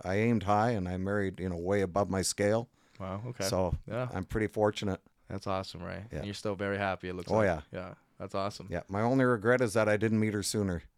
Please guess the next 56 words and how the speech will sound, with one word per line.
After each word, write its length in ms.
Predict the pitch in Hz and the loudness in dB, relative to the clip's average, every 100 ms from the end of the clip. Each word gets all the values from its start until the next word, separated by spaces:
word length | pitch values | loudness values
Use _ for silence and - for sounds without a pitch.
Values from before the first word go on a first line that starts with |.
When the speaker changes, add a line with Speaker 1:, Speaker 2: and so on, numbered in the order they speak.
| - | -2
Speaker 2:
Really, 260 | 110 123 110 | 2 4 2
hey? 160 | 107 | 0
Speaker 1:
Yeah, 120 | 87 - | -2 -4
she's 140 | - | 0
Speaker 2:
What 100 | 113 | 0
Speaker 1:
a 40 | 98 | 2
good 160 | 110 | 2
one. 180 | 95 82 - | 2 -2 -4
Speaker 2:
So 160 | 135 | -2
what 160 | 123 127 | 2 2
age 180 | 135 135 | 2 0
did 160 | 131 | -4
you 80 | 123 | -4
meet 220 | 123 120 | -4 -4
your 60 | 110 | -2
wife 220 | 104 98 | -2 -2
at? 160 | 87 - - | -8 -14 -8
Speaker 1:
We 160 | 95 104 | -2 0
were 240 | 104 101 - | 2 0 -4
twenty-four 500 | - 131 139 135 135 | -2 0 0 0 0
years 200 | 123 110 | 0 0
old. 260 | 117 143 120 | -2 -2 -2
We 140 | 95 | 0
met 180 | 104 107 | 0 0
in 140 | 101 | 0
Vancouver. 640 | 95 95 90 120 131 160 - _ _ - | 0 0 -2 -2 -2 -4 -6 _ _ -4
Speaker 2:
Oh, 40 | |
okay. 80 | 98 95 95 | -2 0 0
Speaker 1:
And 80 | 98 | 0
Speaker 2:
Yeah, 80 | 110 | 0
you 80 | |
Speaker 1:
we 60 | 127 | 0
Speaker 2:
told 80 | - | 0
Speaker 1:
were 80 | 131 | 0
Speaker 2:
me 40 | |
Speaker 1:
in, 40 | 104 | -2
Speaker 2:
the 60 | |
story. 320 | - 98 95 95 _ | -6 -8 -8 -10 _
Speaker 1:
yeah, 120 | 117 - - | -4 -4 -4
engaged 560 | 98 90 113 127 - | -4 0 2 2 0
for 120 | 110 | -6
three 240 | 101 127 123 | -4 0 2
months. 520 | 117 160 - - - | 2 0 -4 -8 -4
Uh, 500 | 104 101 98 104 101 - | -2 -2 0 -2 -2 0
or 180 | 110 110 | 0 0
after 380 | 107 127 - | 2 2 0
three 220 | 113 127 117 | -4 0 0
months 260 | 110 - | 0 -2
of 80 | 101 87 - _ | -6 -8 -18 _
knowing 280 | 98 113 110 | 0 0 2
her, 100 | 107 | 0
we 140 | 107 98 | 0 -2
were 60 | |
engaged. 480 | 95 92 110 123 - | -2 -2 -4 -4 -4
And 120 | 104 | -4
then 240 | 101 101 | -2 -4